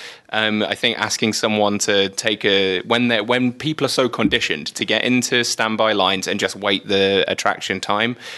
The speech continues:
um, it is gonna be hard for people to get in this new mindset of going to get a return time ticket,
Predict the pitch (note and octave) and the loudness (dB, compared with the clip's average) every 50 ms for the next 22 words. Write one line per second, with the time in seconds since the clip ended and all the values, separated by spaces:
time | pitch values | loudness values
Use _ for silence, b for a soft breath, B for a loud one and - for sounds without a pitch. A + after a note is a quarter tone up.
0 | B B B B - G2 G2 G2 G2 G2+ G2+ G2+ G2 F2 E2 F2 - - G2+ G#2 | B B B B -2 2 2 2 2 0 -2 -4 -4 -6 -8 -10 -6 -2 0 0
1 | G2+ B2 A#2+ A2+ B2 A2+ G#2 F#2+ G#2+ G#2 G#2 - - G#2+ G2+ G#2+ G#2 - G#2 - | 2 0 0 0 0 0 0 0 0 0 0 -2 -2 -4 -2 -4 -4 -6 -6 -4
2 | - G#2 G2 - G#2 G2 G2 - - G2 F#2+ G2 F#2 - G#2 - G2 G2+ G2+ F#2+ | -2 -2 -2 -2 -2 -4 -2 -2 0 0 0 0 0 0 -2 -2 -2 -2 -2 -2
3 | - G#2 G2+ G2+ G#2 G2+ G2+ G2 - G2 F#2+ - G2 - - G#2+ G2 G2 F#2+ - | -2 -2 0 0 0 0 0 0 -2 -2 -2 -2 -4 -2 -2 0 0 0 -2 -2
4 | - G#2+ E2 - F#2+ F#2+ F#2 - - G2 F#2 G2 - - G#2+ G#2 G#2 G2+ - G#2+ | -2 -2 0 0 -2 -2 -4 -2 -2 -2 -2 -2 -2 -2 -2 -2 -2 -2 -2 -2
5 | G2+ - G#2+ G#2 G2+ G2+ - | -2 0 2 2 2 0 -2